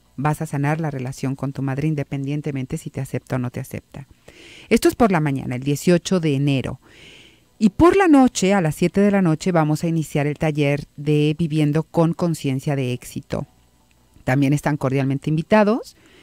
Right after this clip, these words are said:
Los informes los puede tener en el treinta y tres cuarenta y cuatro cincuenta y ocho seis seis y terminación siete siete, o al celular triple tres cuatro cincuenta ochenta y ocho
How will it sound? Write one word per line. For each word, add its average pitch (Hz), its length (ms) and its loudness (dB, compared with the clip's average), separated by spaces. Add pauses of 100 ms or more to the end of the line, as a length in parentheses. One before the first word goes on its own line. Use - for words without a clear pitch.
(220)
Los 170 260 0
informes 190 600 2
los 156 200 -2
puede 147 240 -2
tener 143 340 -2
en 147 140 0
el 131 160 -6
treinta 147 480 -2
y 135 40 -4
tres 175 560 0
cuarenta 139 480 0
y 135 60 -6
cuatro 165 640 0 (260)
cincuenta 143 720 -4
y 143 80 0
ocho 151 260 -2
seis 147 380 -4
seis 170 560 -2 (240)
y 196 120 0
terminación 147 720 0
siete 151 300 -2
siete, 185 500 -2 (880)
o 202 440 6
al 147 240 0
celular 202 640 2 (260)
triple 202 440 2
tres 202 520 -2 (140)
cuatro 220 360 4
cincuenta 180 840 -2
ochenta 147 460 -2
y 143 80 2
ocho 147 340 -2